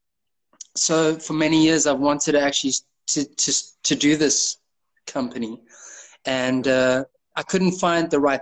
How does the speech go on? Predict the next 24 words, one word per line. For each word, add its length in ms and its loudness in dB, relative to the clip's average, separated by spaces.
pattern 420 -4
and 140 0
I 60 -4
couldn't 240 -4
find 180 -2
the 60 -4
right 220 -4
person 400 -2
to 100 -4
help 220 -2
me 100 4
with 180 4
it. 140 0
And 140 0
I 60 0
met 320 0
this 280 -2
old, 600 2
yeah, 140 -2
that's 260 0
right, 240 -2
Brother 300 0
Hat 220 -4
Company. 400 -6